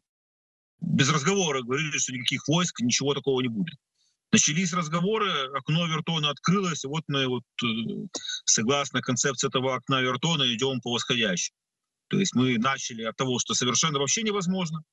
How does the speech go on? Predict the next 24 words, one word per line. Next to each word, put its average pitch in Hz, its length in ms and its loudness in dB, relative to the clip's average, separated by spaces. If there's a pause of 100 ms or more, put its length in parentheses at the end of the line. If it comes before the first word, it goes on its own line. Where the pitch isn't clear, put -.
(500)
перешли 156 420 0
в 147 60 0
разряд 147 420 0
радикального, 175 680 -2 (360)
затем 151 460 0
в 143 80 -4
разряд 170 380 0
обсуждаемого, 190 800 0 (280)
а 113 100 -2
теперь 160 300 2
в 156 60 -4
разряд 175 340 0
того, 185 240 0
что, 165 180 -2
в 165 40 -2
общем-то, 175 280 0
уже 151 200 -2
многие 156 680 0
принимают 170 560 0
и, 139 200 -2 (680)
э, - 0 -
то 123 1160 2
есть, - 200 -2
э, 131 60 4